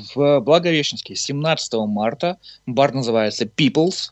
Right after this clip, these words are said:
Вот, восемь часов вечера, милости просим, пожалуйста. Вот, э, билеты можно, если, допустим, кто-то имеет возможность, э, купить заранее, туда прийти, а также в день концерта. Вот, об-, обязательно приходите, покупайте билеты.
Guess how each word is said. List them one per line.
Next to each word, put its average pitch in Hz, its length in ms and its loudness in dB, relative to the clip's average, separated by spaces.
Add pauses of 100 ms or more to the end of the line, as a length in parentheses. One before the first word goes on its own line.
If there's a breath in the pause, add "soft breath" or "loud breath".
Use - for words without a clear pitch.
(360)
Вот, - 220 -6
восемь 113 300 2
часов - 280 0
вечера, 160 460 4
милости 101 400 -2
просим, 117 360 0
пожалуйста. 117 600 -2 (400 loud breath)
Вот, 101 460 0
э, 95 240 2
билеты 104 380 2
можно, 95 320 -2
если, - 220 -8
допустим, - 320 -8
кто-то 92 440 -10 (500 loud breath)
имеет 98 220 4
возможность, 131 560 2
э, 98 80 -2
купить 92 260 -2
заранее, 123 400 6
туда 139 220 0
прийти, 123 300 0
а 113 60 2
также 139 280 2
в 104 40 -4
день 117 160 0
концерта. 101 540 -2 (480)
Вот, 90 320 -8
об-, 90 240 -10
обязательно 95 400 -2
приходите, - 400 -6
покупайте 92 400 -4
билеты. 151 460 2